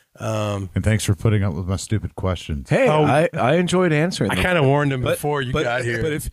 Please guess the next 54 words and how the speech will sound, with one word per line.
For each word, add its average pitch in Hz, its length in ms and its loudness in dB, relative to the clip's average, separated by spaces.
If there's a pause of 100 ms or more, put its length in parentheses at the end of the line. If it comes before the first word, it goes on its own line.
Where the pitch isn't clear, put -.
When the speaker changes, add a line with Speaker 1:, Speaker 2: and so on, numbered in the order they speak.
(120)
Speaker 3:
but 147 100 -2
if 131 80 -4
you 147 80 0
would 135 100 0
like 170 200 0
to 175 100 -6
learn 143 240 -4
more, 131 340 -2
I 107 80 -6
could, 107 200 -14
I 104 140 -12
could 98 120 -18
tell 131 180 -4
you 131 140 -4
where 127 140 -6
to 131 80 -8
find 131 320 -2
me 107 120 -6
on, 107 220 -8
on 107 320 -10
Speaker 1:
Yeah, 254 200 2
give 190 180 2
us, 262 160 2
Speaker 3:
online. 165 60 -8
Speaker 1:
give 214 120 -2
us - 100 -4
a - 40 -4
Speaker 2:
Yeah, 113 160 0
Speaker 1:
spiel. - 180 2
Speaker 2:
hang 131 160 -2
on. - 180 0
Speaker 3:
Uh, 117 60 0
well, 127 380 -2
you 104 160 -8
can 113 100 -10
find 127 260 -4
me 127 220 -8
on 110 540 -6 (360)
Facebook 110 500 -2 (180)
at 95 320 -6
That 101 200 -4
Kentucky 101 400 -6
Witch. 101 340 -4
You - 40 -10
can 107 80 -6
find 107 260 -4
me 101 140 -4
on 95 480 -4
Instagram 143 680 -4
at 107 300 -4
That 90 240 -4 (400)
Kentucky 95 400 -4
Witch, 87 400 -4 (460)
and 104 420 -2